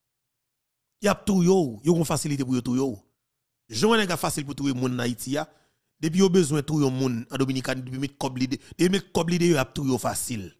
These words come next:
Surtout là, c'est haïtien, papa. Yo touye facile. Nèg a pa pran chans pou la fè dominicain mal. Mais depi elle met kob li de, yo, la vin actionnaire dominicain qui a touye pou li. F-, avec facilité. <laughs> M garanti ça.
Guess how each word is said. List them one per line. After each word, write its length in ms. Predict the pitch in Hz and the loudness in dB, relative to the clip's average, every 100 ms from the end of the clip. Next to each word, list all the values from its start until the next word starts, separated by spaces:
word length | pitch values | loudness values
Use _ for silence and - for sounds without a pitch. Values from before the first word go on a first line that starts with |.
| _ _ _ _ _ _ _ | _ _ _ _ _ _ _
Surtout 280 | - 349 349 | -8 -4 -2
là, 120 | 190 | -2
c'est 140 | 147 | -2
haïtien, 320 | 120 117 - 107 | -2 -4 -6 -8
papa. 320 | 104 - - _ - | -10 -12 -20 _ -4
Yo 60 | |
touye 240 | - 311 226 | 2 4 4
facile. 480 | 165 131 240 185 95 _ _ _ _ _ _ | 2 -4 -6 -8 -10 _ _ _ _ _ _
Nèg 160 | 165 180 | -4 -2
a 40 | |
pa 80 | 185 | -2
pran 220 | - 185 | -4 -4
chans 180 | - 302 | -2 -2
pou 160 | - 185 | -2 -2
la 80 | 143 | -2
fè 160 | 147 | -2
dominicain 400 | 131 123 113 117 | -4 -4 -6 -8
mal. 240 | 110 98 87 _ _ - | -8 -10 -14 _ _ -6
Mais 60 | 147 | -4
depi 160 | 165 | -2
elle 140 | 170 151 | -2 -2
met 160 | - | -2
kob 160 | - 196 | -2 0
li 80 | 175 | 0
de, 160 | 135 113 | -2 -2
yo, 100 | 101 _ - | -6 _ -8
la 60 | 127 | -4
vin 140 | 135 | -2
actionnaire 400 | 131 - 151 135 | -4 -2 -2 0
dominicain 380 | 127 127 123 120 | 0 -2 -4 -6
qui 100 | 117 | -8
a 40 | |
touye 360 | - 131 120 117 | -10 -2 0 0
pou 160 | 104 | -4
li. 160 | 92 - _ _ _ | -10 -14 _ _ _
F-, 80 | - | -4
avec 240 | 202 208 | -2 -2
facilité. 540 | - - 127 113 - - _ _ _ | -2 -4 -6 -8 -12 -20 _ _ _
<laughs> 240 | _ _ | _ _
M 240 | 123 123 | -8 -6
garanti 380 | 123 135 127 127 | -6 -4 -4 -6
ça. 180 | 98 | -10